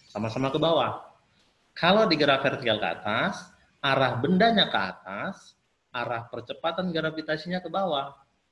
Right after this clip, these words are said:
Sehingga dia berlawanan arah. Kalau berlawanan arah, maka nilai percepatan gravitasinya dibuat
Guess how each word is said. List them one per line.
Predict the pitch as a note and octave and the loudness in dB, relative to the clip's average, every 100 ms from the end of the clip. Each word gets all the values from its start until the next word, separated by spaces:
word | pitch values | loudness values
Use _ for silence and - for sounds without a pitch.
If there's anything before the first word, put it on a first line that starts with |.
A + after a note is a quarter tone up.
| _ _ | _ _
Sehingga | A2+ A2 D3 | -8 -6 -6
dia | D3+ D#3+ | -6 -6
berlawanan | C3 C#3 C#3+ D3 D#3 | -4 -4 -2 -4 -4
arah. | F3 C#3+ B2+ - _ _ _ _ _ - | -4 -4 -6 -12 _ _ _ _ _ -6
Kalau | B2 F3+ | -2 0
berlawanan | G#3 D#3+ C3 A#2 A2 G2+ | -2 -2 -2 0 -2 -6
arah, | F#2 G2+ E3 F3+ - | -8 -6 -6 -8 -16
maka | - - F#3 A#3+ - - _ _ _ _ _ _ _ _ _ _ - | -12 -4 -2 -2 -10 -20 _ _ _ _ _ _ _ _ _ _ -12
nilai | B2 A#2 A2 C3+ G3 G3+ | -6 -4 -2 -2 -2 -4
percepatan | - - - A2+ - G#2+ | -8 -10 -8 -8 -8 -8
gravitasinya | G2 G2+ - G2 F2 F2 E3+ F3 G2+ F#2 G2+ A#2 | -6 -8 -10 -12 -12 -10 -8 -6 -4 -4 -4 -6
dibuat | G#2 F#2 F#2 G#2+ A2+ | -10 -10 -8 -8 -10